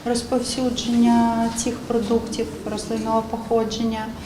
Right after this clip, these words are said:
Е, було проінформовано, е, десь, е, філії А М Б У, е, щодо необхідності вжиття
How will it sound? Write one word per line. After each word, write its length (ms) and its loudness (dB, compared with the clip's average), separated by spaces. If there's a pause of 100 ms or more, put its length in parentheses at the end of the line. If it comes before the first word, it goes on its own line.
(680)
Е, 140 0
було 260 2
проінформовано, 1700 0
е, 680 -6 (160)
десь, 400 -4
е, 100 -4 (760)
філії 540 0 (720)
А 60 -2
М 300 2
Б 60 2
У, 380 0 (680)
е, 200 2
щодо 840 2
необхідності 1120 0 (200)
вжиття 760 0